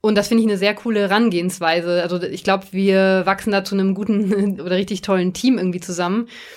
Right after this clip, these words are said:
Das sind halt so, so Sachen, die man dann, ja, so Fragen, die man dann halt stellt. Und auch, was so Gründe wären, um auszusteigen,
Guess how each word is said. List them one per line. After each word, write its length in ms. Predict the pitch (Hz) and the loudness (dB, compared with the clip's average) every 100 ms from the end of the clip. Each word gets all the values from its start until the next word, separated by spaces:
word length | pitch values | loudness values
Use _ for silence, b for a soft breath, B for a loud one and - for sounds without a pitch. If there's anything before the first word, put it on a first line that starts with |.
| B B | B B
Das 140 | - 202 | 0 2
sind 100 | 226 | 2
halt 120 | 202 | 2
so, 200 | 208 196 | 0 0
so 140 | 190 | 0
Sachen, 260 | 190 202 220 | 0 2 0
die 80 | 196 | 0
man 180 | 202 196 | 0 2
dann, 440 | 190 196 196 202 - | 0 0 -4 -6 -6
ja, 240 | 190 196 | 0 0
so 100 | 208 | 0
Fragen, 300 | 185 185 202 | 0 0 2
die 80 | 190 | 0
man 100 | 190 | 0
dann 140 | 185 | 0
halt 160 | 185 180 | -2 -2
stellt. 340 | - 202 180 180 B B | 0 0 0 -4 B B
Und 120 | 208 - | -2 0
auch, 320 | 185 202 - | 2 2 0
was 160 | 202 196 | -2 0
so 80 | 202 | -2
Gründe 400 | - 220 220 185 | 2 2 2 2
wären, 280 | 185 185 | 0 0
um 120 | 175 - | -2 -2
auszusteigen, 920 | 214 226 202 - 180 175 175 180 | -4 -4 -8 -2 0 0 0 -4